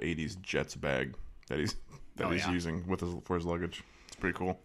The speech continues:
Speaker 2: It's, it's, yeah, it's a nice touch too. And I, so the, like, the,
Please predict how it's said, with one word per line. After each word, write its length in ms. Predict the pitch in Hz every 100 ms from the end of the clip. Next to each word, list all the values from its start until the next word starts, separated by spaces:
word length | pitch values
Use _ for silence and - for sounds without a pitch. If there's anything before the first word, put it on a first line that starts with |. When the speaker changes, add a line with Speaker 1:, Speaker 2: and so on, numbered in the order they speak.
| -
Speaker 2:
It's, 300 | 127 - -
it's, 240 | 139 131 -
yeah, 300 | 135 117 110
it's 100 | -
a 20 |
nice 240 | 131 123 -
touch 320 | 123 117 -
too. 200 | 123 120
And 260 | 143 143 143
I, 260 | 143 143
so 200 | 135 160
the, 280 | 139 123 120 127
like, 220 | 123 -
the, 160 | 117